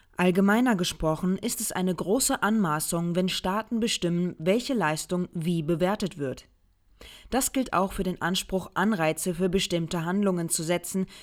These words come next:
wie es im Steuersystem, aber nicht nur dort, versucht wird,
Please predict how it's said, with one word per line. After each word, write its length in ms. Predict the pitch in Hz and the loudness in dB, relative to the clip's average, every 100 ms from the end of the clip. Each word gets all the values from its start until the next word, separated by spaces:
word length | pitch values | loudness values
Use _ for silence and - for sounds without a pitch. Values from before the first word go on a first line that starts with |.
| - | -18
wie 180 | - 214 | 0 2
es 140 | 269 254 | 2 2
im 80 | |
Steuersystem, 880 | 233 - 165 151 147 151 - 170 190 196 - - | -2 2 2 2 0 -4 -2 0 0 -6 -20 -4
aber 240 | 156 151 | -2 -2
nicht 220 | 147 - | -4 -4
nur 100 | 160 | -6
dort, 400 | 143 147 170 - - _ _ | 0 2 2 0 -12 _ _
versucht 540 | 233 208 240 - - | 0 4 2 0 -6
wird, 320 | 143 113 - | -6 -6 -10